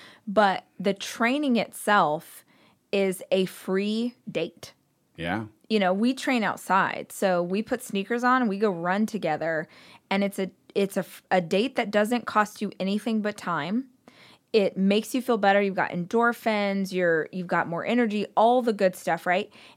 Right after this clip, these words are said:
Speaker 1: And it's also a date that doesn't involve food or alcohol or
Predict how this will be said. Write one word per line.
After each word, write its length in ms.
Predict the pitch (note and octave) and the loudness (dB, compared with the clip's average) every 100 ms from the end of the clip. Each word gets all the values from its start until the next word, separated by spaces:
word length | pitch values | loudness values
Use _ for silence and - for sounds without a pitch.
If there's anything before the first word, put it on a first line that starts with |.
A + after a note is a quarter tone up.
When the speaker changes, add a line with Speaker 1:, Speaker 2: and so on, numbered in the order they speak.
| - | -4
Speaker 1:
And 480 | C4 C#4+ A3 G#3 G3+ - | 0 2 2 2 -2 -4
it's 120 | A3 | 0
also 240 | B3 B3 C#4+ | 0 2 -2
a 60 | |
date 220 | B3 B3 | 2 0
that 120 | B3 A3 | 0 -6
doesn't 240 | A3 G#3+ | -4 -2
involve 600 | G3 F#3 F3+ F3 F3 - _ _ _ | -2 2 2 2 -2 -10 _ _ _
food 640 | _ - F#3+ F#3+ A3 D4 B3+ | _ -2 2 4 4 2 4
or 200 | F3 - | 2 2
alcohol 840 | E3+ F3+ F#3 G#3+ G3+ G#3 G3+ G#3+ B3 | 4 4 4 0 2 6 6 6 4
or 380 | A3+ F#3 E3+ | 4 4 2